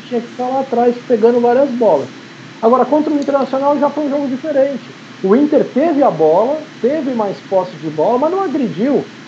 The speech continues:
Então, quer dizer, o Corinthians soube se posicionar, soube fechar os espaços. É, não, foi aquele jogo que não passou muito susto. E eu espero que, que continue assim, né? Porque o calendário não é muito bom, é, vai ter jogos complicados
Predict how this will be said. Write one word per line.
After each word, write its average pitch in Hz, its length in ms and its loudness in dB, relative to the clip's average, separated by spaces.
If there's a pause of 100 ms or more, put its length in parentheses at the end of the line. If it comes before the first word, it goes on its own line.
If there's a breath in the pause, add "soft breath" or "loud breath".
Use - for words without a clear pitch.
Então, 254 140 2
quer 285 140 2
dizer, 208 160 4
o 175 60 2
Corinthians 254 540 0
soube 294 280 2
se 214 160 -8
posicionar, 180 960 -2
soube 220 260 2
fechar 180 360 -2
os 151 120 -4
espaços. 160 580 -2 (580)
É, 175 100 2
não, 233 160 2 (300)
foi 254 100 2
aquele 254 260 -2
jogo 240 220 4
que 262 100 -8
não 269 200 -2
passou 262 400 -6
muito 262 420 -4 (160)
susto. 254 240 -2 (880)
E 247 40 0
eu 254 80 4
espero 233 440 2
que, 233 340 -2 (360)
que 214 140 0
continue 220 760 0
assim, 226 320 -4 (140)
né? 143 200 -4
Porque 160 260 -8
o 175 100 -2
calendário 170 720 0
não 165 280 0
é 160 120 4
muito 151 260 -2 (100)
bom, 208 260 4 (540)
é, 139 160 4
vai 160 140 2
ter 170 200 2
jogos 156 280 2
complicados 170 840 -2